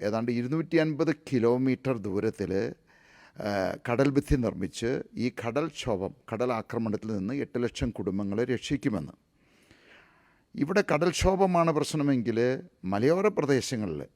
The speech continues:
ഏതാണ്ട് ആയിരം സ്പോട്ടുകളുണ്ട്.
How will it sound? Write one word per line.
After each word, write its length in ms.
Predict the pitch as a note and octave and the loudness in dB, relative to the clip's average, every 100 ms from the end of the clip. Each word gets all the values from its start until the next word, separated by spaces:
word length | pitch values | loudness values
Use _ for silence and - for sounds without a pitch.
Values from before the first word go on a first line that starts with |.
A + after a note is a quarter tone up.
| - | -10
ഏതാണ്ട് 400 | - G2+ B2 B2+ C#3 D3 - - - - - | -6 -2 -2 0 0 0 -4 -16 -20 -20 -6
ആയിരം 340 | A2+ D#3+ F#3+ - | 0 4 4 0
സ്പോട്ടുകളുണ്ട്. 640 | - C#3+ C#3+ D#3 C#3+ G#2 | 0 0 2 2 2 0